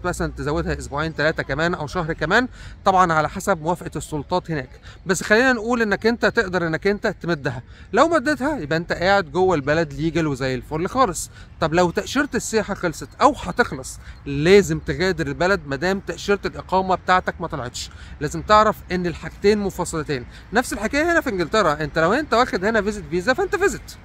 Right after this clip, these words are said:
Visitor. هل تقدر تقدم على شغل؟ أنا مش شايف، أنا ما قريتش إن حاجة تمنع الكلام ده. جالك أوفر،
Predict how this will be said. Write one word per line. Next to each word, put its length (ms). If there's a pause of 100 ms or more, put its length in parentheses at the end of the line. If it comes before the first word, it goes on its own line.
(360)
Visitor. 380 (340)
هل 140
تقدر 280
تقدم 400
على 140
شغل؟ 240 (300)
أنا 140
مش 120
شايف، 340
أنا 140
ما 100
قريتش 260
إن 120
حاجة 220
تمنع 300
الكلام 340
ده. 140 (340)
جالك 260
أوفر، 340